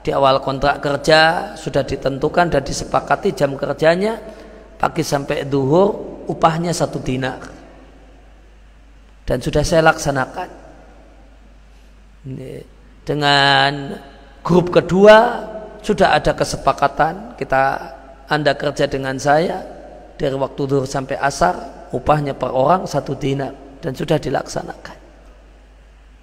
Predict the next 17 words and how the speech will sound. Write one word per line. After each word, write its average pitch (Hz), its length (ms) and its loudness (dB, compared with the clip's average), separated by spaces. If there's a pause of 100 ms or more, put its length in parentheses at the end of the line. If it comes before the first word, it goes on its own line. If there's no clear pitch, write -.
(1900)
Ya, 170 160 -18
maka 165 720 6
apakah 226 560 8
aku 196 320 6
zalim 190 480 10
dengan 156 240 2
kalian, 143 480 2
mengurangi 151 480 4
hak - 240 0
kalian, 147 400 0 (640)
melanggar 156 480 4
kesepakatan? - 960 -2 (2000)
Maka 208 560 10
mereka 233 400 2
mengatakan, 180 640 0
"La, 220 240 4
tidak." - 480 -4